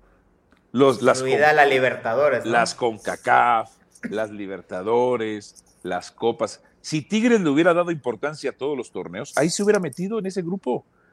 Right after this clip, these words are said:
Speaker 1: Pero no, no, no, no salieron de Suaza,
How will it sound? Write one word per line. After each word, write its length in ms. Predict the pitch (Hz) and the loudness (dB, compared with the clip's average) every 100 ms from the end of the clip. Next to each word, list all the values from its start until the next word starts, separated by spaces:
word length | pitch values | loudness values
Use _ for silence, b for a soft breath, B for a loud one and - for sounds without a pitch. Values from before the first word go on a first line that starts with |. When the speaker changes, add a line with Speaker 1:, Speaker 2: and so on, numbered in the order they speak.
| _ _ _ | _ _ _
Speaker 1:
Pero 220 | - 85 | -10 -8
no, 540 | 90 107 135 147 127 _ - - - | 2 6 6 4 0 _ -20 -20 -16
no, 680 | 76 85 98 113 120 113 62 | -6 -2 2 2 2 0 -8
no, 540 | 73 90 107 120 110 _ _ _ | -12 -8 -4 -4 -6 _ _ _
no 160 | 73 87 | -14 -12
salieron 380 | 120 117 135 135 | -6 -2 0 0
de 100 | 131 | -2
Suaza, 680 | 135 143 143 151 139 123 | 2 2 2 0 -2 -2